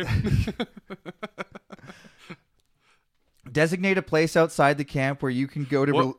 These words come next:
Speaker 1: I was just
Speaker 2: listen, designate a place outside the camp
Speaker 1: We can
Speaker 2: where
Speaker 1: go
Speaker 2: you can
Speaker 1: jerk off?
Speaker 2: where you can go to relieve yourself as part of <laughs> your equipment.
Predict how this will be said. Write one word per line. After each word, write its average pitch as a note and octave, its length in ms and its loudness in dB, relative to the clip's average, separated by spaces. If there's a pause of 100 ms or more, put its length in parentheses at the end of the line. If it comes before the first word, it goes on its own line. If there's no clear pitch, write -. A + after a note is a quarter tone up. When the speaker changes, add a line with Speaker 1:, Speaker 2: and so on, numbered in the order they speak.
Speaker 1:
I - 60 -8
was C3+ 80 -6
just F#3 140 -6
Speaker 2:
listen, G3 440 4 (200)
designate F#3 440 -2
a F3+ 60 -4
place E3 300 0
outside E3 280 0
the D3 80 -6
camp D3 200 0
Speaker 1:
We D#4+ 40 2
can C#4 60 0
Speaker 2:
where D#4 40 2
Speaker 1:
go E4+ 80 6
Speaker 2:
you E4+ 60 6
can - 20 -4
Speaker 1:
jerk D#4 240 4
off? D4 380 8
Speaker 2:
where D#3+ 80 4
you D#3 60 0
can D#3 120 -6
go E3+ 140 2
to E3 60 0
relieve E3 300 0
yourself B2 560 -2 (460)
as B2 140 -6
part D3+ 240 4
of C#3 180 2
<laughs> - 0 -
your D#3 220 2
equipment. D#3 540 -4